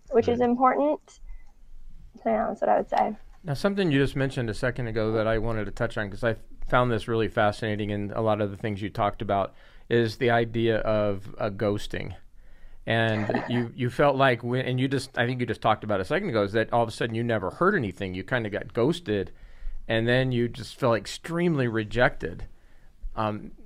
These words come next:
Speaker 3: how do you,
Speaker 1: Mm-hmm.
Speaker 3: how do we help, how do we help, help people get over that? I think you made some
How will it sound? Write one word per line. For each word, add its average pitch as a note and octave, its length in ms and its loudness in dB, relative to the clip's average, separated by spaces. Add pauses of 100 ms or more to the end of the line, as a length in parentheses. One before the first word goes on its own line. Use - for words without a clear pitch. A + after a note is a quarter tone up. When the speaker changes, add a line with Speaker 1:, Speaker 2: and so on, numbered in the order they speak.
(140)
Speaker 3:
how A2+ 180 0
do A#3 80 4
you, B3 120 4
Speaker 1:
Mm-hmm. A#3 140 4
Speaker 3:
how A#3 160 4
do E3+ 100 0
we E3 180 4
help, D3 300 2
how D3+ 80 -6
do D#3+ 80 -2
we D#3 160 0
help, - 320 0
help C#3 180 -4
people C3+ 240 -6
get A2 200 -4
over B2 240 -2
that? F2 240 -4
I A2+ 80 0
think C3+ 300 -4
you B2+ 160 -2
made D3 300 2
some E3 440 2